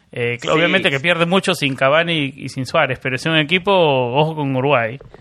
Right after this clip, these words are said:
Speaker 2: Sí, totalmente. Yo soy po-, un poco pesimista al respecto. Yo creo que un, un empate sería un resultado magnífico para nosotros porque los frena a ellos y nos, y nos deja crecer también un poco, ¿no?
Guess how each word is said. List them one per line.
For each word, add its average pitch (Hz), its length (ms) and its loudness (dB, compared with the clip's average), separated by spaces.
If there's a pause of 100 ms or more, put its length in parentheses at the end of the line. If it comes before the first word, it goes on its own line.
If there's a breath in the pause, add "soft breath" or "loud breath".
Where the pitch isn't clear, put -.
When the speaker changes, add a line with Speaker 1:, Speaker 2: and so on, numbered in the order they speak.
(560 loud breath)
Speaker 2:
Sí, 147 320 -2
totalmente. 131 540 0
Yo 160 100 2
soy 196 160 2
po-, 196 140 0
un 160 160 -2
poco 180 260 -2
pesimista 165 540 -2
al 160 60 -4
respecto. 160 420 -4
Yo 156 120 0
creo 165 140 2
que 170 60 -2
un, 170 160 -4
un 160 180 -4
empate 151 400 0
sería 131 220 -6
un 131 80 -4
resultado 127 500 0
magnífico 127 760 -4
para 107 180 -2
nosotros 127 420 -2
porque 139 300 0
los 127 160 0
frena 156 300 -2
a 151 100 2
ellos 170 340 0
y 135 80 -8
nos, 113 300 -8
y 117 80 -10
nos 110 160 -8
deja 127 240 -4
crecer 120 340 2
también 110 240 -2
un 107 120 -6
poco, 123 260 2
¿no? 120 180 -2